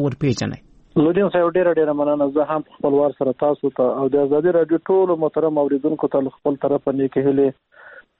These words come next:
Speaker 2: سلامونه او احترامات وړاندې کوم. تایراید غده چې د عامو خلکو په مابین کې دغه د جاغور غده ده، دا د مرۍ په قدامي برخه کې موقعیت لري.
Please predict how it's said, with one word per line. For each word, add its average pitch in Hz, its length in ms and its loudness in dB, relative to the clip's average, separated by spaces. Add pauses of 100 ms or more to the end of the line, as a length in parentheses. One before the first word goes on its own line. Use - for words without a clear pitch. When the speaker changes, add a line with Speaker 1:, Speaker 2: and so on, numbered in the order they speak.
(120)
Speaker 2:
سلامونه 151 360 2
او 143 80 2
احترامات 131 420 0
وړاندې 117 340 -2
کوم. 107 180 0 (500)
تایراید 202 500 0 (220)
غده 185 320 0 (880)
چې 170 120 -6
د - 20 -6 (140)
عامو 180 260 -2
خلکو 170 400 -2
په 160 140 0
مابین 151 340 0
کې 156 140 0
دغه 147 240 2
د 127 120 -6
جاغور 135 440 2
غده 151 240 0
ده، 147 100 2 (240)
دا 156 80 2 (180)
د 143 140 -2
مرۍ 147 300 2
په - 120 -6
قدامي 143 380 0
برخه 151 300 -2
کې 143 100 0 (400)
موقعیت 165 500 -2
لري. 139 220 0